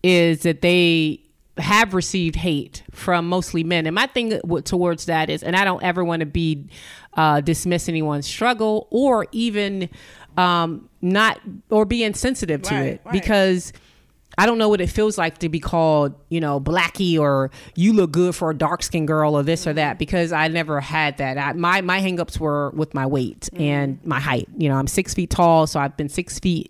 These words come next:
Speaker 1: since I was two. So, <laughs> you know, being
Speaker 2: <laughs>
Speaker 1: extremely tall and always at, at most points in my life, w-, I was overweight. So I was big 'cause it was like, you're big and tall.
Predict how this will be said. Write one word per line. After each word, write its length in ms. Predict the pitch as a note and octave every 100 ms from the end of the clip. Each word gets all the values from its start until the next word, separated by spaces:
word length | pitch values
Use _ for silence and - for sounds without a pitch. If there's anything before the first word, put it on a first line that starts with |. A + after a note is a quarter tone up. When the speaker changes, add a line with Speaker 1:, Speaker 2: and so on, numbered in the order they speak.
| _
Speaker 1:
since 180 | - D#3+
I 80 | C#3
was 180 | C3+ -
two. 380 | F#3+ C3+ - - - - - -
So, 320 | A#3+ G#3 F#3+
<laughs> 0 |
you 320 | A#3 C4 A#3+
know, 320 | G#3 F3+ E3
being 420 | D#3+ G3+ F#3+ F3+ F3
Speaker 2:
<laughs> 100 | E3
Speaker 1:
extremely 600 | - C#5+ D#4+ D#4 C4 - F#4+
tall 500 | F#3+ E3 D#3 D3+ D3 - - - -
and 240 | F#3 F3
always 600 | E3+ F#3+ F#3+ F#3+ F3+ E3+
at, 200 | - D#3+ - -
at 280 | D3+ - - - -
most 500 | G3 F3+ F#3+ G#3 -
points 280 | - F#3 D#3
in 60 | E3
my 120 | D3
life, 320 | D3+ C#3+ C#3
w-, 180 | D3+ D3
I 140 | D3+ C#3+
was 240 | C#3+ C3+
overweight. 520 | D#3 C#3+ C#3 C3+ -
So 80 | -
I 80 | E3+
was 220 | D#3+ C3
big 680 | C3+ - E3 C3 A2+ A2+ -
'cause 220 | F3 D3
it 100 | D#3
was 160 | C#3 C3+
like, 320 | C#3+ C3+ -
you're 160 | D3+ B2+ -
big 300 | E3+ E3 C#3
and 120 | A#2+ -
tall. 640 | - E3+ D3+ C#3+ C#3+